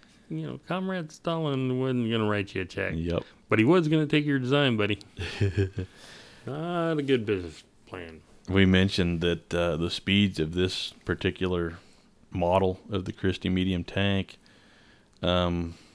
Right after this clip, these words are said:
Speaker 2: was greatly improved, um, over the,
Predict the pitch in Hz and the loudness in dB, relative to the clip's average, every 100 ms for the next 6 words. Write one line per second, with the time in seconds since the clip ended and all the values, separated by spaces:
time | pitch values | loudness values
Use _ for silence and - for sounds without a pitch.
0 | _ - 87 85 95 101 104 92 95 87 | _ -8 -6 -6 2 8 8 8 0 0
1 | - 98 101 98 90 - - - _ _ | 0 2 4 2 0 -6 -20 -20 _ _
2 | - 90 90 87 90 90 90 87 87 | -10 -8 -8 -10 -8 -6 -4 -4 -2